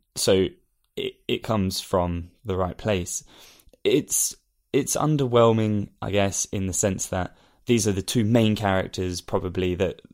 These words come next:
that people get behind, as well as Tyrion, I suppose.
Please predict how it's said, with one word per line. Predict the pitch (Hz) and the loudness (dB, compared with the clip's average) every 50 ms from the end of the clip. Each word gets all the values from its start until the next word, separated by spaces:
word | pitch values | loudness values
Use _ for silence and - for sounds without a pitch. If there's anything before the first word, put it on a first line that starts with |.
| _ - - - | _ -20 -16 -10
that | - - - | -10 -8 -6
people | - 101 92 95 | -4 -4 -4 -4
get | 87 - 95 - - | -2 -2 -2 -2 -2
behind, | 95 - 92 90 87 90 90 90 - - - - - _ _ _ - | -6 -8 -6 -4 -4 -4 -4 -6 -6 -10 -16 -20 -20 _ _ _ -12
as | - 90 | -6 -2
well | 104 90 | -2 -2
as | 85 - | -2 -4
Tyrion, | - - 95 85 85 87 87 87 | -4 -4 -4 -2 -2 -4 -4 -6
I | |
suppose. | 85 - - - 90 95 98 - | -8 -8 -8 -6 -6 -6 -8 -10